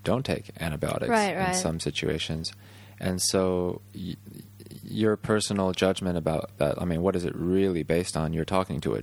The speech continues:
Speaker 1: a medical professional,
Speaker 2: Right,
Speaker 1: you
Speaker 2: right.
Speaker 1: know, a, a doctor. Um, so when a doctor prescribes antibiotics, um, I generally take them. Um, but it is interesting to see,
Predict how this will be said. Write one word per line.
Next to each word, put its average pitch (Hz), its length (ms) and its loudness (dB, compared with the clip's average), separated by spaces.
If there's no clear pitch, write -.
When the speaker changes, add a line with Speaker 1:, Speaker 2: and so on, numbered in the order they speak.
Speaker 1:
a 52 180 -6
medical 85 500 -2
professional, - 720 -2
Speaker 2:
Right, 208 260 0
Speaker 1:
you 170 60 -6
Speaker 2:
right. 170 200 0
Speaker 1:
know, 147 300 0
a, - 380 -4
a - 40 -6
doctor. 67 680 -2
Um, 80 540 0
so 80 500 2
when 82 160 0
a 80 60 0
doctor 82 400 0
prescribes 82 880 -2
antibiotics, 80 800 -2
um, 82 440 0
I 82 580 0
generally 85 560 -2
take - 280 -2
them. 78 300 -4
Um, 78 580 -2
but 80 380 -2
it 92 140 0
is 101 200 2
interesting 92 440 -2
to 85 80 -2
see, 85 460 0